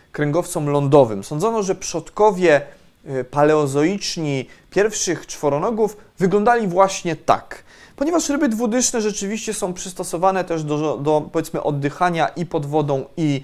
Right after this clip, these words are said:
powietrzem takim atmosferycznym, e, zresztą świetnie potrafią wytrzymać, e,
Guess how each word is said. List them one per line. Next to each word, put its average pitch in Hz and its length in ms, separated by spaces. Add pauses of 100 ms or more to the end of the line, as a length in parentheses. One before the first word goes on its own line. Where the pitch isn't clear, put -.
(160)
powietrzem 143 500
takim 135 260
atmosferycznym, 160 920
e, 220 40 (960)
zresztą 156 320
świetnie 185 380
potrafią 160 380
wytrzymać, 147 760
e, - 20